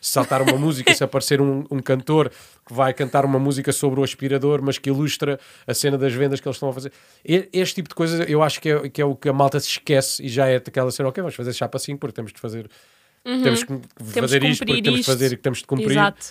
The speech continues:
Speaker 1: calendário e, e, e esquecem-se de inovar e de criar coisas novas que mantenham tanto os colaboradores deles interessados, não é?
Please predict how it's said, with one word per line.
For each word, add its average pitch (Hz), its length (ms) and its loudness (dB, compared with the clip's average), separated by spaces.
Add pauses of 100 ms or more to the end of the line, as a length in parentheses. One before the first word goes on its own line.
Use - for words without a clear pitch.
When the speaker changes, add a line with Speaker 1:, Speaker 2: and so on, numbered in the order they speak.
(140)
Speaker 1:
calendário 139 720 0
e, 151 760 -6
e, 143 40 -10
e 139 40 -4
esquecem-se 143 600 -4
de 143 80 -2
inovar 139 420 2
e 143 80 -2
de - 100 -18
criar 135 280 0
coisas 131 280 -4
novas 139 280 -2
que - 120 -6
mantenham 139 520 0
tanto - 400 -6 (280)
os 131 120 -18
colaboradores 139 460 0
deles 123 220 0
interessados, 135 600 2
não 131 80 2
é? 147 120 -2